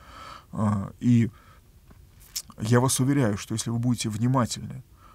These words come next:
и немножко себя понудите и потрудитесь, когда уже через десять минут вам внутренний голос скажет: «Беги отсюда, уходи,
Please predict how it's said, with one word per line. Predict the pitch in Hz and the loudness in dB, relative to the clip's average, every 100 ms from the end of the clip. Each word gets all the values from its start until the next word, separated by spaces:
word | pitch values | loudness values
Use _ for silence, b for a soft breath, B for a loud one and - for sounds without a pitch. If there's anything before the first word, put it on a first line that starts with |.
| b | b
и | 139 | 6
немножко | 151 170 180 - 117 | 8 8 6 4 0
себя | - 113 | -2 -2
понудите | 110 120 139 107 107 107 | 0 2 2 0 -2 -4
и | |
потрудитесь, | - 117 170 214 151 - 120 | -4 -2 0 0 0 -4 -6
когда | - 117 123 117 B B B | -4 0 2 0 B B B
уже | 120 127 | 4 6
через | 147 139 120 | 10 8 10
десять | 156 139 - | 6 6 4
минут | 147 147 107 - - - - - - | 4 6 4 0 -20 -20 -20 -20 -6
вам | 117 120 110 | 4 6 6
внутренний | 113 131 120 120 | 2 2 2 0
голос | 123 117 104 | 2 0 0
скажет: | 123 104 98 | -2 -2 -2
«Беги | 107 131 135 | -2 2 2
отсюда, | 107 - 101 104 | 2 -2 -6 -6
уходи, | 107 - 147 113 98 | -4 -2 -2 -2 -6